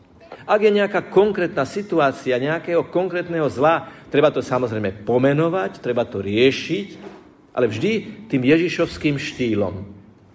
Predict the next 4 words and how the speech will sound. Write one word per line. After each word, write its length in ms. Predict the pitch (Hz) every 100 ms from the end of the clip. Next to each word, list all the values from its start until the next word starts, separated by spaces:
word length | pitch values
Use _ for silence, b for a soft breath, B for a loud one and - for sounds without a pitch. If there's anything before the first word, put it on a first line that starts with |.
| - - - - - - -
Nie 240 | 131 202
zadupať, 1040 | 180 107 101 147 139 139 - 98 101 - - - - - -
ale 160 | 139
zdvihnúť. 800 | 143 110 135 117 98 87 - -